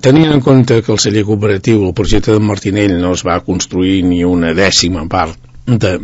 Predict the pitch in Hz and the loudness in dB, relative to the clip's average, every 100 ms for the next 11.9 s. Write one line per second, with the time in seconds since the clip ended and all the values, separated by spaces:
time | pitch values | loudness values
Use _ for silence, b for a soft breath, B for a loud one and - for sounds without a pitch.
0 | 113 107 113 - 98 104 92 92 - 107 | 0 2 0 2 0 2 0 -2 -2 -2
1 | - B B B B B - 113 110 113 | -2 B B B B B -2 2 2 2
2 | 117 127 117 127 120 131 127 113 107 101 | 2 4 4 4 4 4 4 4 0 -2
3 | 98 101 95 87 85 82 101 95 - _ | -2 -2 0 -2 -4 -8 -8 -10 -12 _
4 | - - 95 95 80 - 90 - 92 90 | -18 -12 -8 -8 -10 -12 -12 -12 -8 -6
5 | 98 95 - 104 117 98 92 92 92 87 | -6 -10 -6 -2 -2 -2 -2 0 0 -2
6 | 87 82 80 80 123 90 - 85 78 80 | -4 -6 -4 0 0 0 -4 -8 -8 -10
7 | - 78 - 82 85 82 78 - 85 82 | -10 -10 -6 -6 -6 -8 -10 -10 -8 -6
8 | 78 78 76 - - 107 98 82 85 90 | -6 -10 -10 -10 -4 -2 -2 -4 -4 -4
9 | 98 - - 113 143 76 78 87 113 - | -6 -8 -8 -6 -6 -6 -8 -6 -4 -4
10 | 107 135 123 113 107 120 120 104 104 95 | 0 2 4 2 0 2 2 0 -2 0
11 | 120 101 98 92 85 95 90 104 92 | 2 2 0 -2 -2 -4 -4 -8 -8